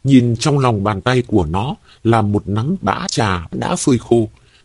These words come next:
Nó nói, "Cái này bỏ vào ti ống thuốc lào kéo thì phê, mà thơm hơn dế nhũi luôn. Tao hút hoài, đã lắm." Anh em nghe nói vậy, mấy thằng nhìn nó còn nửa ngờ nửa tin, vì nó có cái tính là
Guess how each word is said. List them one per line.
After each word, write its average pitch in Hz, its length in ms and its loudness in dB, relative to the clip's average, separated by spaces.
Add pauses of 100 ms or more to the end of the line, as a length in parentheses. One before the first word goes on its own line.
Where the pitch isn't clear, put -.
Nó 165 120 0
nói, 143 340 -2 (420)
"Cái 180 100 4
này 107 360 0 (260)
bỏ 104 260 0
vào 90 340 0
ti 135 180 4
ống 139 240 0
thuốc 196 200 2
lào 98 320 2 (120)
kéo 123 300 -2
thì 92 140 0
phê, 123 340 4 (360)
mà 113 240 2
thơm 151 300 4
hơn 143 260 2
dế 143 200 4
nhũi 156 280 2
luôn. 175 280 4 (400)
Tao 104 320 -2
hút 160 160 2
hoài, 110 340 -2 (140)
đã 117 360 -6
lắm." 190 140 -4 (600)
Anh 139 160 -2
em 131 220 0
nghe 135 140 0
nói 131 320 0
vậy, 101 120 2 (360)
mấy 165 140 4
thằng 110 280 -2
nhìn 104 200 2
nó 117 260 -2 (220)
còn 101 240 0
nửa 98 180 0
ngờ 98 320 0
nửa 85 240 -4
tin, 127 180 4 (540)
vì 120 340 4
nó 123 180 0
có 151 160 0
cái 160 260 0
tính 151 280 0
là 104 240 -2